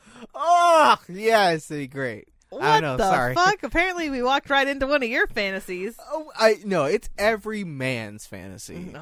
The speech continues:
Speaker 2: okay.
Speaker 1: have a hot nurse wanna slob on his knob.
Speaker 2: I think that's not every man's fantasy. I'm
Speaker 1: Uh,
Speaker 2: just gonna let
Speaker 1: yeah,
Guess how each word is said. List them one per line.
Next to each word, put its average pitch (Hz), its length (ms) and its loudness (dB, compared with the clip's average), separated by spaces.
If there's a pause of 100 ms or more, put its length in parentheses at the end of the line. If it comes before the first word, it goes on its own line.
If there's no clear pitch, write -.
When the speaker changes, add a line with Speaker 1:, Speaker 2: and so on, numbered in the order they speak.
Speaker 2:
okay. - 20 -6
Speaker 1:
have 113 640 -4
a 113 120 -6
hot 110 440 -4
nurse 107 280 -12
wanna 98 200 -12
slob 110 440 -10
on 107 100 -12
his 101 220 -16
knob. 98 420 -12
Speaker 2:
I 190 180 -2
think 427 280 -4
that's 359 200 -4
not 277 220 -4
every 175 320 -8
man's 151 340 -14
fantasy. 156 380 -12
I'm 190 140 2
Speaker 1:
Uh, 190 100 2
Speaker 2:
just 165 100 -8
gonna 160 160 -4
let 151 140 -8
Speaker 1:
yeah, 131 300 2